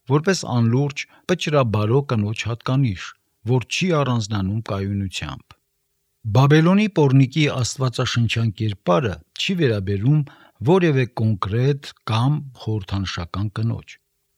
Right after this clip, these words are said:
Աստվածաշնչյան տեքստում երկիրը, ժողովուրդը, այդ թվում Իսրայելը,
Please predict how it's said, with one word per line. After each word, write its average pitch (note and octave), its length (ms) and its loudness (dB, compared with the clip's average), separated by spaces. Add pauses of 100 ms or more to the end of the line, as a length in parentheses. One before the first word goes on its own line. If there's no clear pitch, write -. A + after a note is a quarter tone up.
(160)
Աստվածաշնչյան E3 960 0
տեքստում D3+ 500 0 (220)
երկիրը, G#2+ 560 -2 (400)
ժողովուրդը, A#2 720 -2 (400)
այդ F#3+ 200 4
թվում D3 300 2
Իսրայելը, A2 640 -2